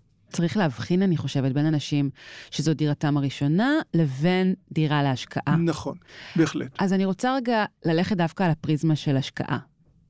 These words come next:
Speaker 1: כי בהשקעות, וזה גם, אה, למדתי לא מעט, אה, ממך, צריך לנסות להיכנס בתחתית ולצפות לעלייה. אז האם עכשיו אתה מזהה תחתית ופוטנציאל לעלייה, ולמה?
Speaker 2: קשה לדעת מתי התחתית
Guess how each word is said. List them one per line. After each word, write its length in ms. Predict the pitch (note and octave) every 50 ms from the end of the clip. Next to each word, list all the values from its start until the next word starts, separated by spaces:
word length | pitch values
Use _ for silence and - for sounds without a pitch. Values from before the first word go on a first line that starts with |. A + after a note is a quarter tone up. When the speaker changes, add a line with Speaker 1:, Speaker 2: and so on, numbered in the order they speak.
| _ _ -
Speaker 1:
כי 100 | - E3+
בהשקעות, 720 | D#3 D#3+ D#3+ - - - F3+ G#3 C#4+ F4+ F#4 E4+ E4+ -
וזה 180 | G#3 F3+ E3+ F3+
גם, 220 | F3 G3 F3+ E3+
אה, 120 | E3 D#3+ D#3+
למדתי 400 | D#3+ E3 D#3+ F3 F3 F3 - G3
לא 120 | F#3 F3+
מעט, 280 | F3+ G3 G3 F#3+ - -
אה, 80 | G3+
ממך, 280 | G3+ G3+ G3+ G3+ - - F#4+ F4+ F4+ - - - - - - - - - - _ _ _ _ _ _ - - -
צריך 240 | - G3+ G3+ F3+ G3
לנסות 420 | G#3 A3 G#3+ G#3 - A3+ A3 G#3+
להיכנס 840 | A3 A3 G#3+ - A3 G#3 G#3+ A3 G#3+ - - - - - - - - _ _ _ - - -
בתחתית 880 | F#3 F#3+ G#3+ A3 - A#3+ - - - G#4 G#4 D4 D#3 - - - - - F3
ולצפות 720 | E3 F3 E3+ E3+ E3 - F#3 - - A#3+ B3 C4 B3+ - -
לעלייה. 800 | A3 G#3+ G#3 G#3 G3+ - _ - - E3+ F#3 F#3 E3+ E3+ D#3+ C#3+ - _ _ _ _ -
אז 100 | - D#3+
האם 140 | F3+ A3 A#3+
עכשיו 300 | A#3+ F#3 - A#3 G3+ F3+
אתה 120 | E3+ - E3
מזהה 360 | D#3+ D#3 - - D#3+ D#3 E3 E3 -
תחתית 640 | - E3 D#3+ D#3+ - _ _ - D4+ E4+ G4 - -
ופוטנציאל 580 | G#3+ G#3+ - F#3+ F#3+ F3 D#3+ D#3 - E3 D#3+ D#3+
לעלייה, 480 | D#3+ D#3 D3+ D3+ D#3 D#3 E3+ G#3+ C4 C#4+ D4+ D4+ C#4 G3+
ולמה? 300 | E3 C#3+ C3+ B2+ - - - _ _ _ _ - - - - - - - - - - - -
Speaker 2:
קשה 260 | - D#3+ - - A#3
לדעת 300 | A3+ A3 F#3+ E3+ F3 E3
מתי 260 | E3 D#3+ D3+ C#3 D#3+
התחתית 580 | C#3+ C#3 C#3 C#3 - - - - - - -